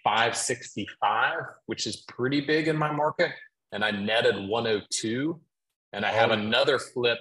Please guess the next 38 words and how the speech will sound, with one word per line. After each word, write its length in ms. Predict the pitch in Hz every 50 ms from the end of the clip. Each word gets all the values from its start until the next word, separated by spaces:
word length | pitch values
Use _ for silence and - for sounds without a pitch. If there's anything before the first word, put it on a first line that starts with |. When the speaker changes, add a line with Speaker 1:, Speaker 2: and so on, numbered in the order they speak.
| -
Speaker 1:
in 160 | 117 113 107 101
process 960 | - - 117 110 110 110 110 - - 120 110 104 101 - - - - - - -
to 100 | - 113
list 480 | 101 101 107 110 113 - - - - -
in 280 | - 107 104 98 98 101
mid-October 1120 | 107 110 107 104 - 107 101 101 - - - - 120 117 117 110 110 107 104 98 95 - - _ _ _ _ _ _ _ _ -
where 200 | 107 107 104 104
I'll 80 | 107
be 120 | 101 107 98
listing 480 | 98 101 117 131 - - - 127 117
it 100 | 117 113 - -
for 120 | 107 104
seven 460 | - - - - 127 110 110 107 98
seventy-five. 960 | - - - 123 113 110 104 95 95 92 - _ - 104 104 95 87 82 82 82 - - _ _ _ _ _ _ _ _ _ -
So 80 | 117
I've 180 | 110 110 - -
continued 480 | - 120 110 - - 147 151 135 123 113
to 80 | 113
move 340 | 107 110 113 120 120 113 113
this 220 | 117 107 - - -
year 260 | 110 110 107 104 - -
from 200 | 110 104 104 95
the 120 | 104 98 - - -
three 260 | 107 110 120 117 113
fifty 440 | 104 - - 123 110 - - 117 104
range 540 | 98 104 107 101 101 101 101 101 101 - - -
to 120 | - 110 98
the 200 | 98 101 98 95 - - _ _ _ _
five 240 | - 113 107 107 107
sixty-five, 720 | - 120 - - 110 95 - - 101 98 98 95 98 92 -
seven 300 | - 117 104 92 98 92
seventy-five 500 | 113 101 95 95 90 - 98 95 90 90
range, 240 | 90 87 87 - -
which 200 | 98 90 - -
is 120 | 98 90 90
exciting 500 | 82 - - 107 95 92 92 87 90 -
for 180 | - 95 90 90
us. 300 | 90 - - - -